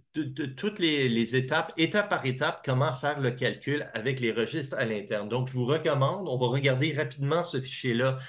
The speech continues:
au premier cours. Je vous recommande d'apprendre à utiliser votre calculatrice. À un examen, je peux pas vous dire comment programmer votre calculatrice, malheureusement. C'est à vous de la connaître.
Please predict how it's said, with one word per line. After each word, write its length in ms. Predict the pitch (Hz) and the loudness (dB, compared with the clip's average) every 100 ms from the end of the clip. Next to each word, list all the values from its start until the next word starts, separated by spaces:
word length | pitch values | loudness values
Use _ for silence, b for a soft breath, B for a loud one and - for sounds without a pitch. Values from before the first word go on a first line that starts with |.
| B - | B -4
au 80 | 127 | -2
premier 360 | 127 110 92 | 0 -2 -2
cours. 380 | - 147 226 80 B B B | -2 -2 -2 -8 B B B
Je 160 | 131 | 0
vous 60 | 131 | 4
recommande 480 | 147 160 165 208 180 | 6 6 4 4 2
d'apprendre 460 | 127 127 156 165 | 2 0 0 2
à 20 | 151 | 2
utiliser 440 | 117 - 107 151 | 0 -6 -4 0
votre 260 | 160 147 131 | 0 0 -2
calculatrice. 640 | 127 - 110 - 107 - | -4 -4 -4 -4 -6 -2
À 80 | 156 | 0
un 120 | 170 | 2
examen, 380 | 165 135 151 170 | 0 0 0 0
je 100 | 185 | -4
peux 120 | - 131 | -6 -6
pas 120 | 151 | -2
vous 120 | 135 | -2
dire 220 | 131 151 | 0 -2
comment 240 | 151 127 127 | 0 0 0
programmer 440 | 131 120 117 127 | 0 2 2 2
votre 260 | 123 117 117 | 2 0 -2
calculatrice, 720 | 110 104 - 101 - 107 - | -2 -4 -4 -10 -6 -8 -6
malheureusement. 540 | 98 92 95 92 101 | -8 -6 -10 -10 -10
C'est 240 | 95 123 120 | -6 -4 -2
à 60 | |
vous 180 | 110 127 | -2 0
de 280 | 131 131 131 | 2 0 0
la 140 | 110 110 | -6 -6
connaître. 560 | - - 190 92 - | -2 -2 -2 -6 -10